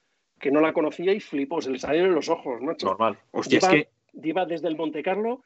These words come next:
Speaker 1: sin salir de la página en bucle.
Speaker 3: es que, Nacho, una página que si te pones a cacharrear encuentras de todo, tío.
Speaker 1: Sí, sí, sí, <laughs> una maravilla.
Speaker 3: Esos checos locos nos dan vida.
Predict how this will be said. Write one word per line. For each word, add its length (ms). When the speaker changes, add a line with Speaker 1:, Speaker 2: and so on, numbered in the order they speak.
Speaker 1:
sin 180
salir 320
de 80
la 140
página 260
en 80
bucle. 280
Speaker 3:
es 200
que, 100
Nacho, 380
una 140
página 320
que 160
si 80
te 60
pones 200
a 80
cacharrear 460
encuentras 420
de 60
todo, 240
tío. 200
Speaker 1:
Sí, 160
sí, 160
sí, 260
<laughs> 220
una 160
maravilla. 480
Speaker 3:
Esos 260
checos 260
locos 540
nos 140
dan 160
vida. 180